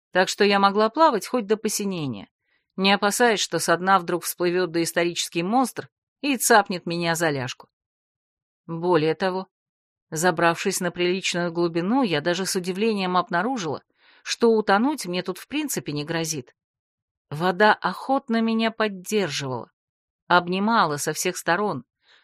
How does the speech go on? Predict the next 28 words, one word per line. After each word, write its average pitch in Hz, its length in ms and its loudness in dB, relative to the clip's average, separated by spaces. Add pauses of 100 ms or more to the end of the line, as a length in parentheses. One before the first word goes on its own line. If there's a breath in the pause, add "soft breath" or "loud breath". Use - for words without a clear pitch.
будто 208 380 0
заботливые 233 680 0
руки 233 260 -4
матери, 202 520 -4 (540)
и 170 120 0
с - 100 0
лёгкостью 226 600 0
выталкивала 202 680 0
на 185 100 -2
поверхность, 185 720 -4 (360)
если 208 360 2
я 208 140 2
вдруг 220 280 -6
испытывала 214 600 0
желание 196 480 0
недоверчиво 185 680 -2
осмотреться. 165 840 -4 (680)
Причём 247 520 0
пресная 247 560 2
вода, 147 360 -4 (420)
абсолютно 208 720 4
чистая, - 640 -4 (400)
невероятно 190 800 2
вкусная 175 640 -4
и - 20 -6
прекрасно 185 640 0
утоляющая 185 720 2
жажду. 208 460 -4